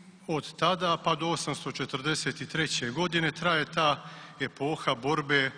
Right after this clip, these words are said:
za čistotu pravoslavne vere. Čuli smo od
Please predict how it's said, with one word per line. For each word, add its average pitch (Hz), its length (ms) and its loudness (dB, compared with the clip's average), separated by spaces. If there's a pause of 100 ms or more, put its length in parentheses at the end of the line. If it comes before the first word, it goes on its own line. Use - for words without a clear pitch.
(240)
za 131 140 -4
čistotu 135 480 -2
pravoslavne 127 640 0
vere. 117 280 -4 (1800)
Čuli 185 260 0
smo 170 300 0 (960)
od 143 280 -6